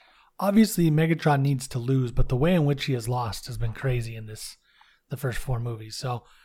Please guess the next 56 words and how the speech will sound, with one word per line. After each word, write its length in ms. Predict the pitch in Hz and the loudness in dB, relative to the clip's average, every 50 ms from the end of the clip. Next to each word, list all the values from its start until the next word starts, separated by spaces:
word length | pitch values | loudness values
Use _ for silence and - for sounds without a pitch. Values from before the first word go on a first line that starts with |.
| _ _ _ _ _ _ - - - - - - | _ _ _ _ _ _ -20 -20 -20 -4 -2 0
I'm 200 | - 165 190 190 | 2 4 4 4
glad 260 | 160 156 151 156 151 | 4 4 2 2 4
they're 120 | 143 147 135 | 4 2 6
bringing 340 | 131 143 143 139 139 131 131 | 6 6 6 6 2 0 0
someone 360 | - - 143 135 135 127 120 | -2 -2 0 0 0 0 0
else. 220 | 120 135 147 147 - | 0 -2 -2 -2 0
I 100 | 156 156 | 0 2
don't 160 | 160 156 151 147 | 4 4 4 4
know 200 | 143 139 135 135 | 4 2 2 0
anything 420 | 156 151 156 160 156 - 175 165 156 | 0 4 4 4 4 4 2 2 2
about 300 | 147 143 143 135 131 - | 2 2 2 0 2 2
who 180 | 139 147 143 | 2 4 2
the, 340 | 131 123 135 127 123 127 131 135 | 2 2 0 -2 -2 -6 -8 -8
the 360 | 123 127 123 123 123 120 117 - _ _ _ _ _ _ _ _ - _ _ _ _ _ _ _ _ _ _ _ _ _ _ _ _ _ _ _ _ _ _ _ _ _ _ _ _ _ _ _ _ _ _ _ - | -6 -6 -4 -4 -6 -8 -8 -12 _ _ _ _ _ _ _ _ -20 _ _ _ _ _ _ _ _ _ _ _ _ _ _ _ _ _ _ _ _ _ _ _ _ _ _ _ _ _ _ _ _ _ _ _ -4
team 360 | - - 156 160 165 170 170 | 0 4 6 6 6 6 6
will 140 | 170 170 160 | 6 4 4
look 220 | 160 165 160 - 175 | 4 2 2 2 0
like. 280 | 170 160 165 160 - - | 0 0 0 -2 -2 0
I 80 | 156 151 | 0 0
saw 460 | 135 - - 165 160 160 160 160 156 | 0 2 2 4 4 6 4 4 2
a 20 | 147 | 2
list 360 | 143 147 151 156 147 - - | 4 4 4 4 2 0 -4
of 100 | 135 - | -4 -2
some 180 | - 160 147 | 0 0 0
of 60 | 139 123 | 0 -2
the 80 | 123 | -6
cars 540 | - - - 131 127 123 131 135 139 135 131 | -10 -8 -6 -6 -4 -4 -2 -2 -2 0 0
and 140 | 143 143 135 | 0 0 -2
stuff, 340 | - - 151 143 143 139 - | -2 -2 0 0 0 6 6
but 100 | - 139 | 6 6
I 80 | 139 | 8
don't 140 | 139 143 143 | 2 0 0
know 120 | 147 143 | 0 0
if 80 | 135 135 | 0 0
that's 260 | - 135 127 131 - | -2 -4 -4 -4 -4
any 200 | 143 147 139 139 | -4 -2 -2 -2
of 60 | 131 | -2
the 80 | 120 120 | -4 -6
Terracons 800 | - - - 127 127 131 139 135 - 147 139 143 147 151 147 139 | -8 -8 -8 -6 -4 -4 -4 -2 0 0 0 2 0 0 -2 -2
that 100 | 151 147 | -2 -4
are 80 | 151 | -2
gonna 200 | 143 156 156 151 | -2 -2 -2 0
be 120 | 147 151 151 | -2 -2 -4
in 120 | 151 151 | -4 -6
there, 220 | 151 151 151 156 | -6 -8 -8 -8
or 200 | 147 139 139 135 | -6 -4 -2 -2
if 120 | 127 123 - | -2 -4 -4
they're 160 | 139 131 127 | -6 -6 -4
gonna 120 | 131 127 | -4 -4
be 100 | 123 123 120 | -4 -4 -4
something 340 | - - 131 120 - 123 117 | -4 -6 -8 -8 -8 -10 -10
else, 320 | 123 131 135 135 131 131 | -6 -6 -4 -4 -6 -8
if 80 | 135 123 | -10 -8
they're 140 | 127 127 123 | -8 -8 -6
gonna 100 | 123 120 | -8 -8
be 280 | 120 123 120 117 117 | -8 -8 -10 -10 -14